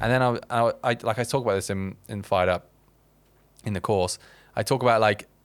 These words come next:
y-, you really wanna try and do a number, number of, do, always do a little bit extra. So don't just do it once and think, "Oh, I've got the shot."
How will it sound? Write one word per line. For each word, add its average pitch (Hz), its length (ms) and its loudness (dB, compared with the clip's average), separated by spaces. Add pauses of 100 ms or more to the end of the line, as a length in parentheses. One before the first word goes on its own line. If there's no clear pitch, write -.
(140)
y-, 120 160 -12
you 120 200 -2
really 139 320 2
wanna 117 800 4
try 113 260 2
and 104 240 -2 (380)
do 107 140 4
a 101 40 4
number, 101 540 4 (160)
number 113 400 2
of, - 220 -4 (260)
do, 185 180 2
always 196 200 6
do 180 80 2
a - 20 4
little 165 120 4
bit 131 100 4
extra. 92 340 0
So 101 340 2 (260)
don't 156 240 4
just 135 200 -4
do 139 160 2
it 117 100 0
once 107 400 2
and 101 160 -2
think, 98 260 0
"Oh, 104 120 2
I've 95 100 2
got - 140 -2
the 92 80 -10
shot." - 400 -2